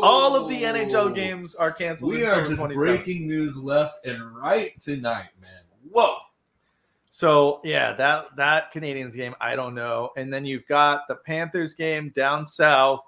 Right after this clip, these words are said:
Speaker 1: on Thursday, and then Friday, New Year's Eve. I know a lot of people are looking forward to this Rangers Lightning game. I think it's gonna be a great game.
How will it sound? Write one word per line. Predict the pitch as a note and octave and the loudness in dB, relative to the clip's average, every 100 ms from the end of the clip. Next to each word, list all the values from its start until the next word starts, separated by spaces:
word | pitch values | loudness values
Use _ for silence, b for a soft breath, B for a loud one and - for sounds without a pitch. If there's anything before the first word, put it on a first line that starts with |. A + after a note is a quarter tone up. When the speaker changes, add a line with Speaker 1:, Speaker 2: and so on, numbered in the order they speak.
| - | -6
Speaker 1:
on | A#2+ B2 A#2+ - | -4 -4 -6 0
Thursday, | F3 F#3 F3+ E3 E3+ E3 E3 C#3+ | 4 4 2 -2 -2 -2 -4 -8
and | A#2+ | -10
then | B2 A#2 _ | -10 -12 _
Friday, | - C#3 D3 D3 D3 C#3+ C#3+ D3 | -2 2 2 2 0 0 -2 -6
New | B2 D3 | -10 -6
Year's | E3 E3+ E3 D3 | -6 -6 -6 -4
Eve. | C#3+ C#3 C3 | -4 -4 -4
I | A2 | -6
know | A#2 A2 | -6 -4
a | |
lot | B2+ D3 D3+ | 2 4 4
of | D3 | 0
people | D#3 C#3 | -6 -4
are | C3 | -4
looking | C#3+ C3+ | -4 -6
forward | - C#3+ C3+ C3 | -6 -4 -4 -8
to | |
this | B2+ A#2+ | -18 -10
Rangers | C#3+ D3 C#3 C3 | -8 -8 -10 -2
Lightning | C#3 C#3 C3+ | 0 0 -2
game. | C3 C3 | -6 -6
I | B2 | -6
think | B2 | -8
it's | A2+ | -16
gonna | A2 A#2 | -12 -10
be | A2+ | -6
a | G#2+ | -8
great | - G#2 A2+ C#3+ E3 - | -8 -8 -2 -2 -2 -10
game. | B2+ B2+ B2 | -6 -6 -8